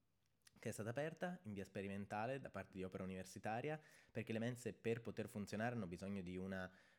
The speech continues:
eh, diciamo, di una massa critica di persone che le utilizzino, eh, affinché poi sia sostenibile effettivamente mantenere aperta una mensa. Quindi noi finalmente l'abbiamo aperta.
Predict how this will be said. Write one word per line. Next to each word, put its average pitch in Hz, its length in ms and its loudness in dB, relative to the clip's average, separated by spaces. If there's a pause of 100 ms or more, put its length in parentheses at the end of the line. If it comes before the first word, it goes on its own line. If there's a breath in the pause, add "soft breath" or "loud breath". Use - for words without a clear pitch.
eh, 85 480 -2
diciamo, 92 380 -2
di 98 100 -2
una 104 160 0
massa 101 360 0
critica 107 440 -2
di 92 100 -2
persone 101 360 -2
che 95 80 -6
le 95 60 0
utilizzino, 101 760 -2 (340 loud breath)
eh, 85 200 -6
affinché 98 500 -2
poi 92 220 -6
sia 90 160 -6
sostenibile 95 500 -2
effettivamente 95 480 -4
mantenere 92 380 -4
aperta 90 300 -4
una 87 80 -4
mensa. 90 440 -4 (260 loud breath)
Quindi 147 240 4
noi 127 80 2
finalmente 117 400 2
l'abbiamo 101 300 2
aperta. 151 600 -2